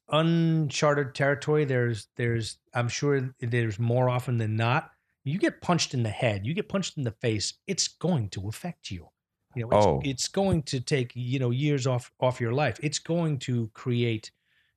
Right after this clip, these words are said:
Speaker 1: you know, not good things when your brain is being s-, smushed into the back of your skull.
Speaker 2: Mm.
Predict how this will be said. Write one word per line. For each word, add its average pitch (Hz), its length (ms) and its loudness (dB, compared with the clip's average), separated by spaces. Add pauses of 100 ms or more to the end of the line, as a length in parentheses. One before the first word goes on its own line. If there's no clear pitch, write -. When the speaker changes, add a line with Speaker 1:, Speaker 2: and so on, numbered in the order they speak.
(140)
Speaker 1:
you 123 80 0
know, 117 140 4
not 123 360 0
good 120 220 0
things 131 240 -2
when 113 140 0
your 117 100 0
brain 123 340 2
is 110 140 0
being 107 300 -4
s-, - 280 -4
smushed - 480 -4
into 117 140 -4
the 110 60 -4
back 117 280 0
of 107 60 -8
your 95 80 -8
skull. 107 480 -4 (480)
Speaker 2:
Mm. 85 60 -6